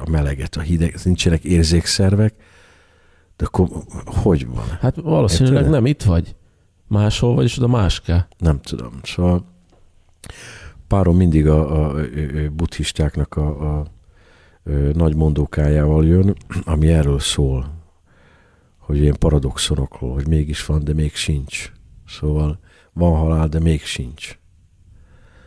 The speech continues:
Speaker 1: Szóval nyilván ez egy magasabb tudat, már egy magasabb gondolkodást, ö,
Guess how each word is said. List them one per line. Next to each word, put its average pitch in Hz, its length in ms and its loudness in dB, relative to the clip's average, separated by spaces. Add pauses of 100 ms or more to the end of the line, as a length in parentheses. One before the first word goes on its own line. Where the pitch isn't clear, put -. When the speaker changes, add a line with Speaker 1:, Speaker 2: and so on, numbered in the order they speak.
(360)
Speaker 1:
Szóval 85 260 2
nyilván 80 300 6
ez 80 120 4
egy 82 120 4
magasabb 80 480 2
tudat, 82 340 2
már 80 200 2
egy 78 100 2
magasabb 76 440 0
gondolkodást, 78 840 -2
ö, 87 60 -8